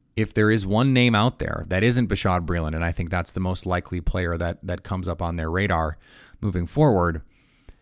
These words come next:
but if there is a player that they may be interested in,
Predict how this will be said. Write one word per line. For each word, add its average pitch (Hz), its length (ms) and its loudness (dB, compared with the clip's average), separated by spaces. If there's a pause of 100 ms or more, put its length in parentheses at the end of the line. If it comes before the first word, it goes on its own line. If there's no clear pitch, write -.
(680)
but 90 120 2
if 104 120 4
there 107 200 4
is 151 120 4
a 123 60 6
player - 520 -2 (720)
that 95 160 -4
they 98 140 2
may 101 400 2
be 107 180 2
interested 101 460 -2
in, - 300 -10